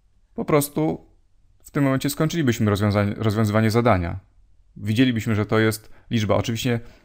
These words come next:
ona by miała jakąś inną nazwę. W ogóle to jest ciekawe, można by spróbować wymyślić nazwy dla takich liczb zapisanych w systemie dwójkowym. Bo my używamy nazw czterdzieści pięć. Czterdzieści pięć to jest ewidentnie nazwa związana z tym,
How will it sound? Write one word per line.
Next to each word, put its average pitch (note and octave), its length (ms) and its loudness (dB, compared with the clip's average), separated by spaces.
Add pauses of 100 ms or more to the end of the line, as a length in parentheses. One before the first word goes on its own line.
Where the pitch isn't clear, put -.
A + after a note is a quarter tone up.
(160)
ona A#2+ 200 2
by A#2 60 2
miała A#2+ 100 4
jakąś A#2 240 0
inną C#3+ 280 2
nazwę. F#2+ 460 0 (180)
W A#2+ 60 -10
ogóle G#2 240 -2
to G#2 140 -2
jest G2+ 200 -4
ciekawe, G#2+ 400 -2
można F#2+ 240 -2
by F#2 120 -6
spróbować G2+ 540 -4 (1040)
wymyślić G#2+ 680 -2
nazwy A#2+ 340 0
dla G2+ 120 2
takich G2+ 340 -4
liczb G2+ 360 -6
zapisanych G#2 360 -2
w - 40 -10
systemie G#2 260 -2
dwójkowym. G2 520 -2 (500)
Bo G#2 480 -4
my B2+ 160 0
używamy A2+ 640 2 (200)
nazw G#2 360 -2
czterdzieści A2+ 540 -2
pięć. G2 500 -4
Czterdzieści A2 440 -4
pięć B2+ 200 -2
to - 40 -4
jest B2 120 -6
ewidentnie A#2+ 420 -2
nazwa G#2 360 2
związana G#2 460 2
z - 120 -6
tym, A#2 280 -2